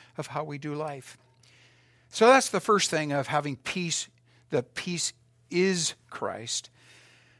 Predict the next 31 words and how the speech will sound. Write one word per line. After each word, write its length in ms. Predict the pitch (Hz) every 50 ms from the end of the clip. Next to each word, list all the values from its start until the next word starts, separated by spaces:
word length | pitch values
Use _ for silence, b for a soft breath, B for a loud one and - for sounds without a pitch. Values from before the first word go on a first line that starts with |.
| b
And 100 | - 160
secondly, 400 | - - 247 269 - 339 349 330
we 140 | 302 262 254
are 100 | 226 196
told 420 | - - - 156 151 151 156 165 156
that 160 | 160 156 147
he 160 | 160 190 196
is 160 | 190 180 156
the 140 | - 170 151 - _ _ _
one 520 | - - 151 147 170 175 175 175 170 165 b b b b b b b b b b b b
who 220 | - - 175 175
makes 460 | 175 170 160 175 208 247 247 - - -
peace 580 | - - - 104 98 120 - - - - - - _ _ _ _ _ _ _ _ _ _ _ _ -
and 240 | - 151 151 139 -
preaches 680 | - - 233 247 233 - - 135 123 113 - - - - _ _ _ _
peace. 480 | - - 123 110 113 - - - - - - 147 143 - _ _ _ _ _ _ _ _ _ _ b b b b b b b b b b b b
His 200 | - 196 202 -
peace 380 | - - 214 214 196 170 - -
is 180 | - 156 139
still 400 | - - - - 202 220 220 202
offered 400 | 170 151 139 131 - - 135 123 120
to 80 | 131 -
all 340 | - 143 143 165 180 175
who 140 | 151 151 165
would 160 | 151 147 139
come, 280 | - - 147 131 123 127
to 180 | - 156 - -
any 260 | 156 165 180 175 160
who 160 | 143 139 135
would 180 | 127 127 - -
come. 360 | - 131 113 110 107 117